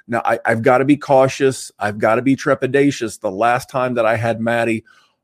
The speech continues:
on the show, the power in Indianapolis was sucked out of, sucked out of my computer, and I went black. I hope that doesn't happen again.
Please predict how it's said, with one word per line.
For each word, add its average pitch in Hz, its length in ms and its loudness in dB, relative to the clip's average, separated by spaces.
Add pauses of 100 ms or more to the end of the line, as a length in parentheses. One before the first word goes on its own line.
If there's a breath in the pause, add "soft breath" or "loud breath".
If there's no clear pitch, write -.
(120)
on 143 320 4
the 139 80 2
show, 110 680 2 (560)
the 113 120 -2
power 151 600 2
in 143 160 -2
Indianapolis 135 840 0
was 101 200 -6
sucked - 600 -4 (160)
out 135 420 -2
of, 135 540 2 (440)
sucked - 440 -2
out 131 220 2
of 160 160 0
my 147 180 0
computer, 120 720 -2 (140)
and 107 120 -4
I 107 60 0
went 110 320 -4
black. 101 500 -2
I 98 140 -4
hope 139 300 -2
that 170 200 2
doesn't 147 300 0
happen 127 320 -2
again. 110 460 -4